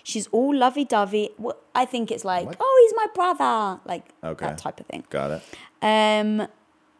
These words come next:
Speaker 1: "She's all lovey-dovey and unnecessarily mushy with him and calling him her elder brother who's always there for her and never failed her. I know I shouldn't have to worry, but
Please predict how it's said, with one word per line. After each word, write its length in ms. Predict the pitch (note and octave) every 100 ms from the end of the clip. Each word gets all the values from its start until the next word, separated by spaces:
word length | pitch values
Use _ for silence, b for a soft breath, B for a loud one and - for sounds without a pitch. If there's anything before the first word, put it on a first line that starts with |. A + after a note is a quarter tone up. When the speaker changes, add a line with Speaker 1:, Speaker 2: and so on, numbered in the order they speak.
| _ _ _ _
Speaker 1:
"She's 240 | - A3+ -
all 200 | B3 D4
lovey-dovey 680 | C#4 B3+ D4 B3+ G#3+ G3+ G3+
and 180 | G3+ G3
unnecessarily 920 | G3+ G#3+ G3+ A3 G#3+ - A#3+ B3+ B3
mushy 420 | A3 G#3 G#3+ -
with 220 | F#3 D#3+
him 180 | E3 D#3+
and 160 | E3+ F#3
calling 440 | - A#3 A#3 A#3+
him 240 | B3 A#3 A3
her 140 | G#3 -
elder 260 | G3+ A3+
brother 380 | A#3 G3+ F#3 F3
who's 200 | F3 F#3+
always 360 | - G3 G#3 G3
there 220 | F#3 F3+
for 160 | - F3
her 180 | D#3+ D#3 B B
and 180 | F#3 F#3
never 220 | F3+ F3+
failed 460 | F#3 - E3+ D#3+ -
her. 180 | C3+ - B B B
I 120 | G3+
know 240 | G3+ G#3 A#3
I 60 |
shouldn't 340 | C4 - B3 A3
have 180 | A#3
to 100 | -
worry, 460 | C#4 A#3 G3+ G3 G3
but 280 | F#3+ F#3